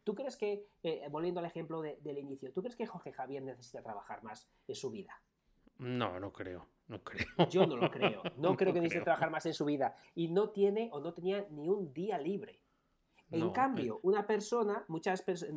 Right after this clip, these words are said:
Speaker 1: no, no digo que la mayoría, pero una parte, yo sé de casos que, eh, tienen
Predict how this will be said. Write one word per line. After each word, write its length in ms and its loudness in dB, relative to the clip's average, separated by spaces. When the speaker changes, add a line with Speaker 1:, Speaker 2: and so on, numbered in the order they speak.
Speaker 1:
no, 200 -6
no 140 -8
digo 200 4
que 140 -2
la 100 -2
mayoría, 380 -4
pero 120 -6
una 180 -6
parte, 380 -2
yo 160 -2
sé 200 -2
de 120 -2
casos 460 0
que, 260 2
eh, 100 -12
tienen 360 -4